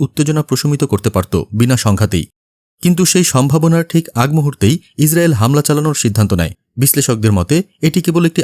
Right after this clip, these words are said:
আক্রমণ নয়, বরং কৌশলগতভাবে যুক্তরাষ্ট্রকে জড়ানোর প্রচেষ্টা। এই হামলার পর যুক্তরাষ্ট্র নিজেই ইরানের অভ্যন্তরে সরাসরি সামরিক অভিযান চালিয়েছে, যার মধ্যে ছিল অন্তত তিনটি পারমাণবিক স্থাপনায় নির্ভুল আক্রমণ। বিষয়টি ইঙ্গিত দিচ্ছে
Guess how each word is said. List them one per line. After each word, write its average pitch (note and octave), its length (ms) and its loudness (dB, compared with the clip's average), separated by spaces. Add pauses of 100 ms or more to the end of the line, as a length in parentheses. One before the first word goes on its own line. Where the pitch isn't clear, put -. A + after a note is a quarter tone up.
আক্রমণ D3 440 0
নয়, C3+ 140 2 (240)
বরং C3+ 220 2
কৌশলগতভাবে D#3 880 0
যুক্তরাষ্ট্রকে A#2 680 -2
জড়ানোর A#2+ 420 0
প্রচেষ্টা। G2 360 -2 (640)
এই E3+ 140 4
হামলার E3 440 4
পর B2+ 100 4 (100)
যুক্তরাষ্ট্র A#2+ 480 0
নিজেই D3 440 4
ইরানের D#3 360 2
অভ্যন্তরে C#3+ 500 0
সরাসরি A2 440 0
সামরিক C#3 460 0
অভিযান C#3+ 320 0
চালিয়েছে, F#2+ 440 2 (440)
যার G#2 180 4
মধ্যে G#2+ 280 2
ছিল A2+ 180 2 (280)
অন্তত C#3+ 300 0 (140)
তিনটি E3 300 0
পারমাণবিক B2+ 580 0
স্থাপনায় D3 560 0
নির্ভুল C3+ 300 0
আক্রমণ। F2 360 0 (440)
বিষয়টি E3+ 360 2 (120)
ইঙ্গিত E3+ 220 2
দিচ্ছে E3 280 0